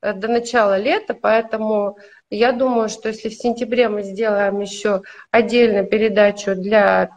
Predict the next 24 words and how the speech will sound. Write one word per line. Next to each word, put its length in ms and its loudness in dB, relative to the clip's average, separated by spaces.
первого 460 2
класса, 500 0
для 200 -4
родителей 600 -6
и 40 -6
для 180 -8
детей, 600 -6
наверное, 480 4
это 160 -2
будет 340 -4
очень 360 0
даже 260 2
правильно. 720 0
Щас 240 0
пока 320 -2
первый, 680 -2
э, 380 2
первое 340 2
сентября, 840 0
э, 60 2
это 200 0
будет 340 -2
праздник, 720 2
э, 240 -6